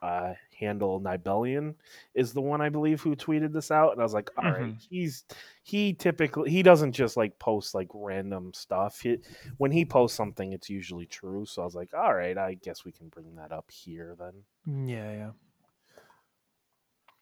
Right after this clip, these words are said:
Speaker 2: And so, yeah, I hope, I hope that's true. I want a new Tony Hawk game, but more specifically, I want it to be good.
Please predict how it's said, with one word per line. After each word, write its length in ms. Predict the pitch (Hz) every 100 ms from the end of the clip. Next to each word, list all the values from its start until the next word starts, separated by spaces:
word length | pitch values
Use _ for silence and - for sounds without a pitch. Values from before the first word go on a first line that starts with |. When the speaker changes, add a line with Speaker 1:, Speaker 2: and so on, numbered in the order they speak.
| _ _ _ - _ _ _ _ _ _
Speaker 2:
And 160 | 165 160
so, 60 | 165
yeah, 160 | 196 147
I 160 | 151
hope, 260 | 170 202 -
I 200 | 160 185
hope 220 | 180 208 202
that's 180 | 180
true. 240 | - 131 117
I 120 | 123
want 320 | 160 185 185
a 60 | 170
new 200 | 160 160
Tony 320 | 151 156 151
Hawk 260 | 147 147 139
game, 460 | 147 139 135 131 -
but 360 | 135 131 135 127
more 180 | 147 143
specifically, 580 | - 151 156 143 135 139
I 40 |
want 180 | 131 135
it 60 | 131
to 60 |
be 180 | 120 113 -
good. 400 | 120 135 202